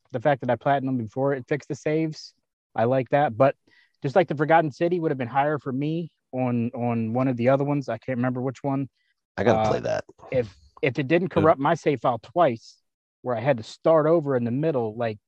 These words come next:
Speaker 1: from zero, I, I would, it would have been higher. But I, it just, the, having to do it three times, just kind of,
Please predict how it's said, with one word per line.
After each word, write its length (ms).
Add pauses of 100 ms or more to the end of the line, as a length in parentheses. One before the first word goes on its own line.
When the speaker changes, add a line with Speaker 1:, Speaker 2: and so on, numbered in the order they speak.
(220)
Speaker 1:
from 400 (520)
zero, 640 (640)
I, 220 (100)
I 100
would, 160
it 160
would 100
have 80
been 120
higher. 360
But 120
I, 140 (120)
it 140
just, 260 (120)
the, 160
having 240
to 40
do 140
it 100
three 180
times, 440
just 200
kind 220
of, 160